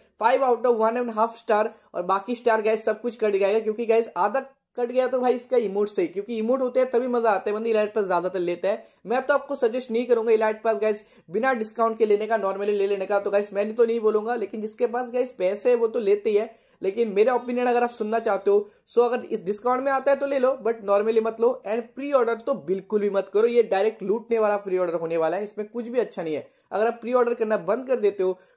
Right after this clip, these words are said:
तो हो सकता है आने वाले टाइम पे आपको अच्छे अच्छे प्री ऑर्डर देखने को मिल जाए।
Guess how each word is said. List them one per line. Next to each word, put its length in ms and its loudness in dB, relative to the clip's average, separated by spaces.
तो 120 -12
हो 140 4
सकता 320 -4
है 60 4
आने 160 -2
वाले 160 0
टाइम 180 -4
पे 160 -6
आपको 200 -6
अच्छे 320 -2
अच्छे 200 0
प्री 180 -2
ऑर्डर 360 -2
देखने 260 -6
को 100 -6
मिल 180 -6
जाए। 200 -2